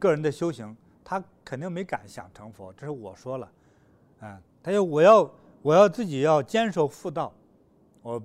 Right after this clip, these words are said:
别弄出点丢人的事儿。第二个，我让我的孩子修得更好，我让他孩子命好。他出于一个最基本的一个单纯的这样的一个意念和信仰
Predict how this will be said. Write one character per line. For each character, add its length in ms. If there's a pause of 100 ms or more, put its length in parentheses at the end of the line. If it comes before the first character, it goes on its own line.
(160)
别 100
弄 160
出 140
点 220
丢 160
人 160
的 100
事 120
儿。 100 (100)
第 100
二 160
个， 160 (360)
我 160
让 140
我 100
的 80
孩 200
子 80
修 140
得 100
更 160
好， 280 (240)
我 120
让 80
他 80
孩 200
子 100
命 220
好。 280 (760)
他 160
出 240
于 120
一 60
个 100
最 200 (120)
基 220
本 320
的 140
一 120
个 220
单 340
纯 200
的 180 (560)
这 100
样 140
的 100
一 140
个 160
意 180
念 260
和 120
信 220
仰 140